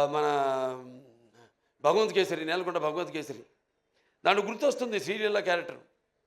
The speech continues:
"బనావ్ బేటీకో షేర్" అంది అన్నా నేను దాంట్లో. ఈవిడేమో "బనావ్ కాచికో షేర్" అని. మొత్తం అసలు సినిమాలో చూస్తుంటే ఆ ఫైట్లు ఏంటి అసలు, ఆ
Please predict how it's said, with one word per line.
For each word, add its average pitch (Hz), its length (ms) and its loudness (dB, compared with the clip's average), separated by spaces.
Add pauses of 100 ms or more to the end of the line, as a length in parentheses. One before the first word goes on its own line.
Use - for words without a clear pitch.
(1080)
"బనావ్ 233 260 6
బేటీకో 254 360 10
షేర్" 247 280 10
అంది 165 300 4 (1000)
అన్నా 185 200 6
నేను 151 200 0
దాంట్లో. 107 320 -10 (540)
ఈవిడేమో 196 680 0 (220)
"బనావ్ 214 280 4
కాచికో 220 400 2
షేర్" 190 240 4
అని. 147 280 -2 (1000)
మొత్తం 175 520 -2
అసలు 151 200 -6
సినిమాలో 185 360 -4
చూస్తుంటే 190 440 -4
ఆ 180 40 4
ఫైట్లు 165 380 -2
ఏంటి 165 640 -6
అసలు, 131 320 -10
ఆ 170 220 -4